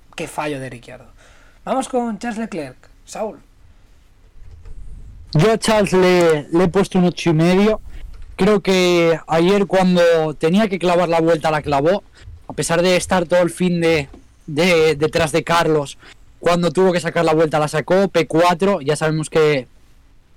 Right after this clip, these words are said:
Speaker 2: el, el Ferrari es un coche que clasifica muy bien. Eh, es lo, lo dijo Mariené, que es su principal virtud, que en carrera eran un poco más incógnita. Y creo que en carrera ha sacado todo lo que podía también, eh, Charles Leclerc.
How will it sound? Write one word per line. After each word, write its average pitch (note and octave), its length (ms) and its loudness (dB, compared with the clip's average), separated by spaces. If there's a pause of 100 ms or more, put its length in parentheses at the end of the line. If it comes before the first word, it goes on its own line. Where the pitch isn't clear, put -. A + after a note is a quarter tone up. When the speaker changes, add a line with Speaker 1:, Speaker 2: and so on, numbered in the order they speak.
Speaker 2:
el, D#3+ 680 2 (100)
el D#3 180 0
Ferrari E3 420 2
es D#3 120 -4
un D#3+ 100 2
coche E3+ 340 0
que D3+ 120 2
clasifica D#3 640 0
muy D#3 200 4
bien. E3+ 320 2 (680)
Eh, D#3 560 4
es D3+ 120 0
lo, E3+ 180 4
lo D3 140 2
dijo D#3+ 180 0
Mariené, D#3 420 2
que F3 80 -2
es D#3 60 0
su C#3+ 140 -2
principal D3 440 2
virtud, C#3+ 380 2
que D#3+ 120 0
en C#3 100 2
carrera C#3+ 500 2
eran D#3+ 220 2
un D3+ 80 2
poco D3+ 180 0
más D3+ 180 0
incógnita. E3 640 -2 (680)
Y G3+ 400 4
creo G#3+ 180 2
que G#3+ 80 2
en G#3+ 80 4
carrera G3 560 2
ha F3 60 -2
sacado F#3+ 360 0
todo F3+ 140 2
lo E3+ 100 2
que D3+ 120 -2
podía B2+ 340 -2
también, B2 400 -4
eh, A#2+ 480 -14
Charles B2+ 240 -4
Leclerc. A#2+ 380 -10